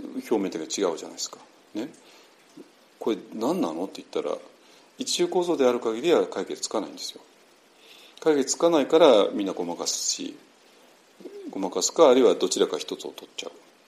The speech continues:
う。ね、どちらかひと、まあ、精神衛生のためにね。あの、それはそうですよ。この人間というのは矛盾したものには耐えられないから、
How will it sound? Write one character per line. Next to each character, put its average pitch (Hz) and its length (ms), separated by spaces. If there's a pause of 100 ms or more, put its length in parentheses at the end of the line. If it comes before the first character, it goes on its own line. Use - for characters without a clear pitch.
(1200)
う。 156 40
ね、 160 60
ど - 120
ち - 100
ら 131 60
か 104 80
ひ - 100
と、 - 220
ま 107 80
あ、 - 20
精 117 160
神 101 200
衛 98 140
生 85 160
の 78 100
た - 120
め - 100
に - 140
ね。 143 140 (840)
あ 139 120
の、 113 320
そ - 100
れ 156 40
は 143 60
そ 127 120
う - 40
で 80 60
す - 100
よ。 - 80
こ - 140
の 87 220 (400)
人 107 140
間 101 100
と - 80
い 98 40
う - 20
の 82 120
は 82 60 (540)
矛 110 120
盾 98 180
し - 60
た - 100
も 95 140
の 87 100
に 78 80
は 73 80
耐 95 220
え - 20
ら 90 140
れ 104 100
な 85 120
い 71 40
か - 100
ら、 - 60